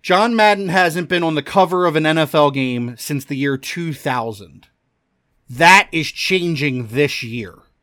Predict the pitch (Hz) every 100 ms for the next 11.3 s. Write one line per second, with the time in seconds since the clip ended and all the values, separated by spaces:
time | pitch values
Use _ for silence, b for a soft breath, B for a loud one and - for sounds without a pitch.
0 | _ _ _ _ _ _ _ - 156 175
1 | 202 196 190 190 175 160 175 165 151 -
2 | 208 175 143 135 123 143 147 151 143 156
3 | 151 139 - 151 123 139 147 165 214 233
4 | 220 208 185 196 196 180 170 185 175 175
5 | 156 143 139 131 135 131 135 127 123 b
6 | b b 190 247 226 226 214 190 196 165
7 | 160 143 _ - 175 190 202 202 190 -
8 | _ - - 160 175 170 170 156 131 147
9 | 139 120 92 90 - - _ _ _ _
10 | 147 147 131 - 175 190 208 - 202 196
11 | 170 147 143